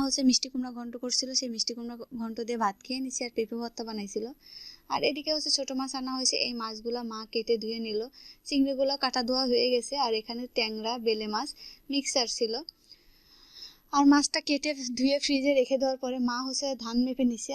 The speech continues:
আর এখান থেকে হচ্ছে দশ কেজি ধান মেপে নিবে। এই ধানগুলো হচ্ছে চিরাকুটার জন্য মাপতেছে। চিরাকুটার ধানগুলো আগে থেকে মেপে নিতে হয়, যেহেতু ধানটা ভিজাই দিবে, ভিজালে ধানটা ভারী হয়ে যায়, এই জন্য আগে থেকে মেপে নিতে হয়। মা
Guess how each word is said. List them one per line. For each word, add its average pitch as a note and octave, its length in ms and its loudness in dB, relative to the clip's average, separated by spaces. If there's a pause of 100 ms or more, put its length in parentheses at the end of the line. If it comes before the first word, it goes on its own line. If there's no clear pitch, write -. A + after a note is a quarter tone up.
আর A#3+ 140 0
এখান B3 180 -8 (100)
থেকে C4 200 -8
হচ্ছে C4 160 0 (120)
দশ A3+ 220 4
কেজি B3 260 2
ধান A#3+ 180 4
মেপে A3+ 260 -2
নিবে। A#3+ 160 -4 (140)
এই B3 60 -2 (100)
ধানগুলো A#3+ 420 -6
হচ্ছে C4 240 -6
চিরাকুটার B3 480 0
জন্য A#3+ 200 4
মাপতেছে। G#3 380 0 (720)
চিরাকুটার D4+ 500 2
ধানগুলো C#4+ 380 0
আগে B3 180 -2
থেকে C4 220 -2
মেপে A#3+ 240 -2
নিতে A#3+ 200 -4
হয়, A#3+ 140 -2
যেহেতু A#3+ 180 2 (100)
ধানটা A#3+ 300 -2
ভিজাই A#3+ 320 4
দিবে, B3 140 2 (100)
ভিজালে C4 360 6
ধানটা C4 280 6
ভারী A#3+ 240 4
হয়ে C4+ 160 6
যায়, F4 180 4
এই C4 80 4
জন্য A#3+ 140 0 (100)
আগে A3 180 -6
থেকে A#3+ 220 -4
মেপে G#3 240 -6
নিতে G3 240 -6
হয়। F#3+ 140 -4 (1500)
মা C4 80 6